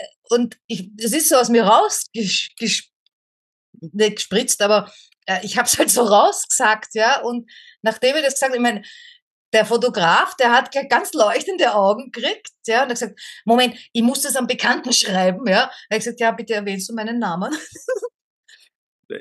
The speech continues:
Speaker 1: Weil,
Speaker 2: warte
Speaker 1: ich meine,
Speaker 2: mal.
Speaker 1: ich kann mir vorstellen, dass es das deshalb noch nicht gibt, weil er da keine Lust drauf hat. Weil es bietet sich dermaßen an, also dieses Wort Annibar als, äh, Schokoprotein-Gescheitheitsriegel.
Speaker 2: Fantastisch.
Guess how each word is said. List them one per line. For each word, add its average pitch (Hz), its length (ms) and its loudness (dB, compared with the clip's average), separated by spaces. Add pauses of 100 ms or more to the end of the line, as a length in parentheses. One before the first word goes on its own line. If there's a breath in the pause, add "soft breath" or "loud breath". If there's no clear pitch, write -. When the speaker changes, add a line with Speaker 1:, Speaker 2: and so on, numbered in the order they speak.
Speaker 1:
Weil, 196 140 0
Speaker 2:
warte 247 100 0
Speaker 1:
ich 233 60 -6
meine, 247 140 2
Speaker 2:
mal. - 40 -12
Speaker 1:
ich - 200 -20
kann 233 180 -4
mir 277 140 0
vorstellen, 254 360 0
dass 247 120 -2
es 240 140 -6
das 226 200 -2
deshalb 202 280 0
noch 226 140 -2
nicht 220 220 -6
gibt, 214 160 -8 (100)
weil 190 200 -2
er 180 160 -2
da 190 80 -2
keine 180 220 -4
Lust - 300 -4
drauf 117 200 -16
hat. - 160 -16 (480 loud breath)
Weil 196 200 0
es 226 240 -2
bietet 277 400 -2
sich - 200 -8
dermaßen 240 440 -2
an, 190 140 -2
also 190 220 -6
dieses 196 480 -8
Wort 262 380 0
Annibar 247 680 -2 (1300)
als, 196 340 0
äh, - 220 -14
Schokoprotein-Gescheitheitsriegel. 247 2250 0 (640)
Speaker 2:
Fantastisch. - 800 -8